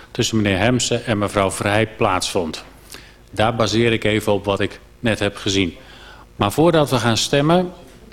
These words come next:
kan er even een samenvattend rondje worden gedaan. Want het moet wel duidelijk zijn dat u weet waar u over stemt.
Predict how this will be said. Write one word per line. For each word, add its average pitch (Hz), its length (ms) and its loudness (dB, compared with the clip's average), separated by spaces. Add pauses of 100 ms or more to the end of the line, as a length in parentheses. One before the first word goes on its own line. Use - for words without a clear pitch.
(120)
kan 147 220 4
er 135 60 4
even 127 280 2
een 120 80 2
samenvattend 120 680 0
rondje 107 360 2
worden 90 200 0
gedaan. 87 380 -4
Want 98 140 -4
het 127 100 -6
moet 123 160 0
wel 135 180 2
duidelijk 127 340 2
zijn 123 160 0
dat 110 180 0
u 107 80 0
weet 113 280 0
waar 110 140 2
u 113 120 2
over 101 180 -2
stemt. - 400 -6